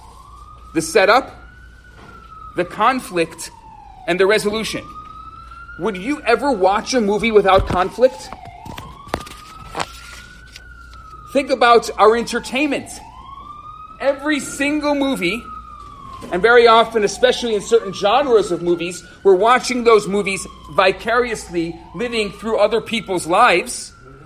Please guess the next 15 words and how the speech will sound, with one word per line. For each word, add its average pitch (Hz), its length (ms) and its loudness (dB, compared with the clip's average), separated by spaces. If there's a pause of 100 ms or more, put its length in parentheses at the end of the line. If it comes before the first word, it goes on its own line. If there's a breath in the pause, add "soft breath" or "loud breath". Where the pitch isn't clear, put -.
(160)
or 220 460 6 (140)
they're 202 120 10
reflecting 208 760 2
our 190 140 4
own 269 260 2
lives. 170 440 -2 (340)
And 226 220 -2
every 294 480 0
single 302 580 -4
movie, 214 440 -6 (120)
every 208 220 -4
single 240 320 -2
one 240 280 -2
of 262 140 -4
those 247 520 2